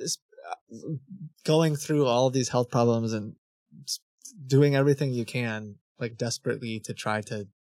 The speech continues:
get better. Nothing's working. And someone's like, "Well, I, I have an alternative way. Uh, like, I'm this spellcaster, or I'm this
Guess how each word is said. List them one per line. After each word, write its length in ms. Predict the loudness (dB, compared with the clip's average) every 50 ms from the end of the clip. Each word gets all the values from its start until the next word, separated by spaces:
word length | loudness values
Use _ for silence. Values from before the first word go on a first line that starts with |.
| _ _
get 180 | -8 -8 -6 -4
better. 480 | -4 -4 -4 -4 -8 -8 -10 -12 -14 -16 _ _ _ _ _ -4
Nothing's 400 | -4 -2 -2 -4 -6 -6 -4 -2
working. 500 | -2 -2 -2 -4 -6 -8 -8 -12 -16 -20 _ _ _ _ _ _ _ _ _ _ _ _ _ _ _ _ -6
And 140 | -4 -2
someone's 400 | 2 2 2 2 2 0 0 2
like, 260 | 0 0 0 -2 -10 _ _
"Well, 220 | -2 0 2 2
I, 340 | 2 2 2 4 4 4 4 2 _
I 120 | 2 2 4
have 200 | 4 2 2 0
an 100 | 0 -2
alternative 600 | -2 -2 -2 -4 -4 -4 -4 -4 -6 -6 -10 _ _ _ _ _ _
way. 540 | -4 0 2 2 4 2 0 0 -2 -4 -8 _ _ _ _ _ _ _ _ -14
Uh, 120 | -12 -12 -14 _ _
like, 220 | -6 -6 -4 -4 -6
I'm 180 | -6 -6 -6
this 240 | -8 -8 -8 -8 -6
spellcaster, 680 | -4 -4 -4 -4 -4 -6 -6 -6 -4 -4 -6 -6 -4 -4 -2 -2 -2 -4
or 80 | -4 -4
I'm 220 | -4 -6 -8 -8
this 300 | -8 -8 -6 -8 -10 -12